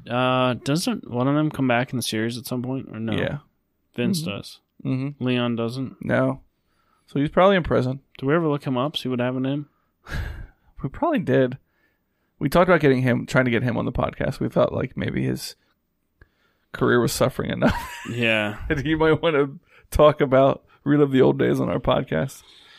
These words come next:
Speaker 2: But
Speaker 1: Oh.
Speaker 2: maybe not, though.
Speaker 1: What are you referring to? All right. <clears throat>
Speaker 2: No, I don't think Chad Lindberg is that way. I mean, I don't think
Speaker 1: No.
Speaker 2: his career is, like, shot off.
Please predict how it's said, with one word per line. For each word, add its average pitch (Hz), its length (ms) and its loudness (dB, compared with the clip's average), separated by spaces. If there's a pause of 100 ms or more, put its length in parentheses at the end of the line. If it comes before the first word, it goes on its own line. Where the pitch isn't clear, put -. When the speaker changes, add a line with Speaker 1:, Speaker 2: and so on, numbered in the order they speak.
(140)
Speaker 2:
But - 80 -12
Speaker 1:
Oh. 123 840 -4 (560)
Speaker 2:
maybe 101 220 -2
not, 73 260 -4
though. - 300 -8
Speaker 1:
What 131 120 -12
are - 20 -4
you 190 160 -4
referring 139 400 -6
to? - 240 -14 (500)
All 160 80 0
right. 151 200 2 (200)
<clears throat> 160 420 -2 (480)
Speaker 2:
No, 190 120 4
I 208 80 6
don't 254 100 4
think 285 160 -2
Chad 226 180 0
Lindberg 214 320 2
is 220 140 2
that 139 180 4
way. - 280 -4 (1080)
I 156 60 2
mean, 180 300 0
I - 60 2
don't 170 180 4
think 156 100 2
Speaker 1:
No. 143 40 2
Speaker 2:
his 131 100 -2
career 135 260 4
is, 131 80 4
like, 127 160 0
shot 123 340 2
off. 139 400 4